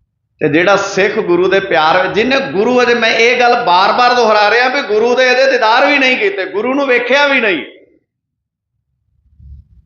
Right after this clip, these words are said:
ਜਿਹਨੇ ਵੇਖ-, ਅਸੀਂ ਤਾਂ ਨਿਤਾ ਪ੍ਰਤੀ ਗੁਰੂ ਦੇ ਦੀਦਾਰ ਕਰਦੇ ਹਾਂ, ਗੁਰੂ ਨੂੰ ਵੇਖਦੇ ਹਾਂ, ਗੁਰੂ ਦੇ ਦਰਸ਼ਨ ਕਰਦੇ ਹਾਂ, ਸਾਡੇ ਤਾਂ ਗੱਲ ਹੀ ਬੜੀ ਹੋਰ ਹੈ।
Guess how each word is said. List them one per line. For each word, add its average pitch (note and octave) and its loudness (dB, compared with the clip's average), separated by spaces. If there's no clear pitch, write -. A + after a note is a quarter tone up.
ਜਿਹਨੇ A#3+ 0
ਵੇਖ-, A#3 -2
ਅਸੀਂ B3 -4
ਤਾਂ C4+ -2
ਨਿਤਾ G#3 -2
ਪ੍ਰਤੀ C4 0
ਗੁਰੂ A#3 0
ਦੇ A#3 0
ਦੀਦਾਰ G#3+ 2
ਕਰਦੇ G#3 0
ਹਾਂ, G#3 0
ਗੁਰੂ G3 -2
ਨੂੰ G#3 -6
ਵੇਖਦੇ G#3+ 0
ਹਾਂ, G#3 0
ਗੁਰੂ F#3 2
ਦੇ G#3 0
ਦਰਸ਼ਨ G3 0
ਕਰਦੇ G3+ -2
ਹਾਂ, G#3+ -2
ਸਾਡੇ G#3 0
ਤਾਂ A#3 -2
ਗੱਲ F#3+ 0
ਹੀ C4+ 0
ਬੜੀ B3 0
ਹੋਰ G#3 4
ਹੈ। D#3+ 0